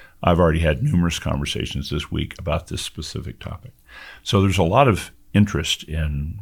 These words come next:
why is it happening, how is it happening, and how do we overcome it? So I think there's a couple of things we need to keep in mind. I think the school districts have some options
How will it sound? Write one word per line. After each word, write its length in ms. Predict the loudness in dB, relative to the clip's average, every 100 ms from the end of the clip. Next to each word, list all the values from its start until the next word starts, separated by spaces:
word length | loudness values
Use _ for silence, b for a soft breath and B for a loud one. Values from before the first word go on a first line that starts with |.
| -4
why 180 | 0 2
is 160 | 2
it 80 | 0
happening, 520 | 0 -2 -2 -2 -2
how 280 | -2 -4 -2
is 120 | -2
it 100 | -4
happening, 500 | -6 -6 -6 -6 -6
and 140 | -6 -6
how 140 | -6
do 100 | -6
we 160 | -6 -8
overcome 440 | -8 -8 -6 -6
it? 60 | -6 -14 B B B B B -4
So 200 | 2 6
I 140 | 6
think 320 | 6 2 0 -10 -20 _
there's 260 | 0 2 2
a 60 | 0
couple 260 | 0 0
of 100 | -2
things 300 | -2 -2 -2
we 80 | -2
need 140 | -2
to 60 | -4
keep 260 | -4 -4 -2
in 60 | -4
mind. 240 | -2 -2
I 60 | -2
think 240 | -2 -4
the 80 | -4
school 340 | -4 -2 -2
districts 500 | 0 -4 -4 -8 -10 -4
have 320 | 0 2 0
some 320 | 0 0 0
options 920 | -2 -4 -2 -2 -2 -2 -4 -6